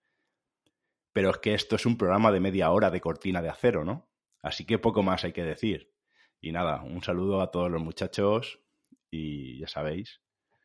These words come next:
quiénes son. Y bueno, pues vamos con la, con la crónica del partido. ¿Qué pasó ayer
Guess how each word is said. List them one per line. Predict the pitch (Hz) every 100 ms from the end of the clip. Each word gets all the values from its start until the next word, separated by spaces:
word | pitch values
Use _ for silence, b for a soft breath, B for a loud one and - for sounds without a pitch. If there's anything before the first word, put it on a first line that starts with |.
| _ _ _ _
quiénes | - 92 85
son. | - 71 69 _ _ _ _ _ _ _ _
Y | 110
bueno, | 123 143
pues | 98 92 - -
vamos | - 104 113 -
con | 113 107
la, | 98 98 90 85 80 _ _ -
con | 98
la | 90
crónica | - 110 110 107
del | 101 90
partido. | 82 - 82 73 76 _ -
¿Qué | 123
pasó | 120 -
ayer | 107 101 95 -